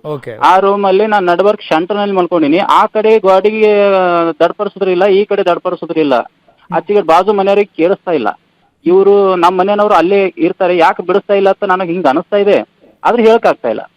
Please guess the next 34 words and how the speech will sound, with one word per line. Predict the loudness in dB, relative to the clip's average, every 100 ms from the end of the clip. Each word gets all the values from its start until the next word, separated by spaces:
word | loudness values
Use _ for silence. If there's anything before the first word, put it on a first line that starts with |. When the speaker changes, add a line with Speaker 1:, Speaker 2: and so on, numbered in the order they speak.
| _ _ _
Speaker 1:
ಹ್ಮ್, | -16 -14 -16
ಹ್ಮ್, | -18 -18
ಹ್ಮ್. | -20 -20 -20 _ _ _ _ _ _ _ _ _ _ _ _ 0
Speaker 2:
ಆಮೇಲೆ | 2 4 2
ಒದ್ದಾಡ್ತಾ, | 2 4 2 4
ಒದ್ದಾಡ್ತಾ | 2 2 2 2
ಅವ್ರಿಗೆ | 2 0
ಹಂಗ | 0 0
ತಗೊಂಡು | -2 0 -2 0
ದಂಡಿ | 0 0 -2
ಕಡೆ | -2
ಹೋಗಿ | 0 0 -2 -6
ಕೂಲರ್ಗೆ | -8 _ _ 0 2 2 2
ಒದ್ದಾಗ | 2 0 0 0 0 0 -6 _ _ -8
ನಡ್ಬರ್ಕ್ | -2 0 -2
ಒಂದ್ | -4
ಸೆಂಟರ್ | -2 -2 -4
ಬಾಕ್ಲಿಗೆ | 0 2 2 -2 0
ಆವಾಜ್ | 2 2 2
ಆಗಿ | 0 -2 0
ಬಾಂಡೆ | 0 0 -2
ಬೀಳುತ್ತಲೇನೆ | -2 -2 -4 -6 -2 0
ಆಚೆ | 0 -2 -6
ಕಡೆಯವರು, | 0 2 2 2 2
ನಮ್ಮ | 0 -2 -2
ಮನಿ | -2 -2 0
ಓನರ್ | 0 0 -2 -4
ಅಂತ | -4 -4
ಬಂದ್ರಿ. | -2 -2 -2 -4 -6 _ -8
ಬಂದು | -6 -2 0 2 2 0
ಈಚೆ | 0 -4
ಕಡೆ | -4 0
ಬಾಗ್ಲ | 0 0 -2
ಬಡ್ಲಿಕತ್ತಾಕ | -4 -4 -2 -2 -2 -4 -2